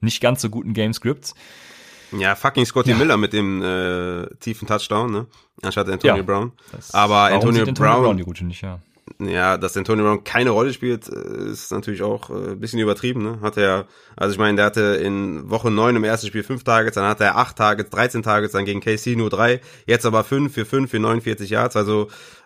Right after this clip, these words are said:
Speaker 2: äh, ist immer noch okay, ne? Jetzt gegen Atlanta, Detroit ist er immer noch für mich in der, in der Flex-Diskussion, also, äh, relativ desperate Flex, aber immer, immer Upside dabei, also, äh, keine Rolle ist, ist anders, ne? Keine Rolle ist so Fulgham-Style.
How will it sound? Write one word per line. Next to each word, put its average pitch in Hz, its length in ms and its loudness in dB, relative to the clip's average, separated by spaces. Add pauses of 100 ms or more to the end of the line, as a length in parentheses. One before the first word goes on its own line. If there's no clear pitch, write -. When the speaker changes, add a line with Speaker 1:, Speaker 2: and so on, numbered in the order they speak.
Speaker 2:
äh, 85 640 -8
ist 107 100 -6
immer 123 120 2
noch 123 100 4
okay, 123 300 2
ne? 101 100 0
Jetzt 104 160 -2
gegen 113 160 0
Atlanta, 117 360 0
Detroit 117 500 0
ist 127 240 -4
er 127 60 4
immer 127 140 0
noch 127 140 0
für 131 120 -4
mich 123 200 -2
in 117 140 -2
der, 110 240 2
in 110 80 0
der 110 100 0
Flex-Diskussion, 92 640 -6
also, 95 280 -2
äh, 80 100 -6 (800)
relativ 117 340 0
desperate 135 380 2
Flex, 151 340 0
aber 101 400 2
immer, 117 360 0
immer 113 180 -2
Upside 110 280 0
dabei, 98 340 2
also, 87 280 -6 (480)
äh, 82 260 -4
keine 98 240 -2
Rolle 110 280 2
ist, - 240 -8
ist 95 140 -8
anders, 87 320 -8
ne? 95 160 -18 (140)
Keine 113 200 2
Rolle 127 300 4
ist 107 160 -2
so 107 120 0
Fulgham-Style. 87 640 -2